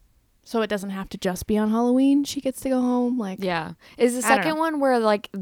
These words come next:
Speaker 2: it's at the school and they get students from
Speaker 1: No, that's the third one.
Speaker 2: Oh.
Speaker 1: That's Halloween Town High.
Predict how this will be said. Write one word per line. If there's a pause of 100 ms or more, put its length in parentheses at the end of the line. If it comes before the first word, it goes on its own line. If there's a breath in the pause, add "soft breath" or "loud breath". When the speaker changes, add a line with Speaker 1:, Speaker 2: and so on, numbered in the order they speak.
(120)
Speaker 2:
it's
at
the
school
and
they
get
students
from
Speaker 1:
No,
that's
the
third
one.
Speaker 2:
Oh.
Speaker 1:
That's
Halloween
Town
High.